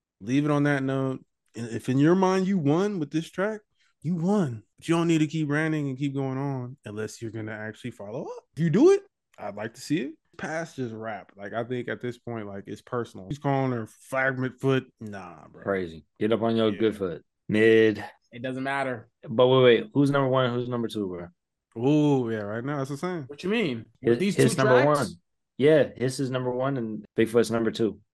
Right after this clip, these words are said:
Speaker 2: Uh, if you go check.
Speaker 3: Who's number one overall?
Speaker 2: The Megan one, bro.
Speaker 3: No, no,
Speaker 2: Oh.
Speaker 3: no. I mean, number one, yeah, overall career-wise.
Speaker 2: Oh, career-wise, bro?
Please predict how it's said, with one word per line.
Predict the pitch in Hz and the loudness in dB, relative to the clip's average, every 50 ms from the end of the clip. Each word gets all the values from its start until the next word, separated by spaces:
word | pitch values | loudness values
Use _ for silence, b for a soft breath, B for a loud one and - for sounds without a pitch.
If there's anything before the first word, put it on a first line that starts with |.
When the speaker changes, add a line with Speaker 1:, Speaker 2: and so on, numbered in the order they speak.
| _ - | _ -8
Speaker 2:
Uh, | - 110 107 101 104 | -6 -4 -4 -4 -4
if | 107 104 - - | -8 -10 -8 -6
you | 107 104 | -6 0
go | 107 113 110 | 2 2 2
check. | 107 117 110 92 85 - - - | 4 4 2 2 0 -4 -12 -12
Speaker 3:
Who's | 139 160 185 185 | -8 -8 -6 -6
number | 175 165 151 - 156 147 139 | -6 -8 -8 -8 -8 -8 -6
one | 135 127 | -6 -6
overall? | 123 117 110 110 104 98 - _ _ _ _ - | -6 -8 -8 -10 -10 -10 -12 _ _ _ _ -12
Speaker 2:
The | 110 104 104 | -8 -6 -2
Megan | 104 120 127 147 120 95 87 | -2 0 0 0 0 -2 -4
one, | 85 85 82 | -6 -8 -10
bro. | 82 85 85 95 - | -10 -12 -12 -12 -14
Speaker 3:
No, | 107 120 127 135 131 117 101 | -10 -8 -8 -6 -6 -8 -10
no, | 101 113 127 | -10 -2 2
Speaker 2:
Oh. | 135 120 | 2 2
Speaker 3:
no. | 117 | 2
I | 135 131 135 | 2 -2 -4
mean, | 143 139 127 123 | -4 -4 -4 -4
number | 131 135 131 131 135 | -6 -6 -6 -6 -6
one, | 131 - - 117 | -8 -8 -10 -14
yeah, | 120 113 - - - | -14 -14 -16 -14 -12
overall | 131 127 123 131 135 131 131 127 117 110 - | -10 -6 -4 -4 -2 -2 -2 -2 -4 -6 -12
career-wise. | - - 131 131 131 123 117 107 104 104 98 95 - - _ _ _ _ _ _ _ _ _ _ _ - | -14 -10 -6 -6 -4 -4 -4 -4 -6 -8 -10 -12 -16 -20 _ _ _ _ _ _ _ _ _ _ _ 6
Speaker 2:
Oh, | 127 127 120 110 101 - - - - 113 - | 8 8 8 8 6 2 -4 -10 -14 -14 -10
career-wise, | - - - 123 117 123 143 175 190 175 185 180 185 190 196 190 175 | -8 -8 -2 2 4 6 8 8 8 8 8 8 8 8 6 6 4
bro? | 180 185 190 190 190 185 | 4 2 4 2 0 -2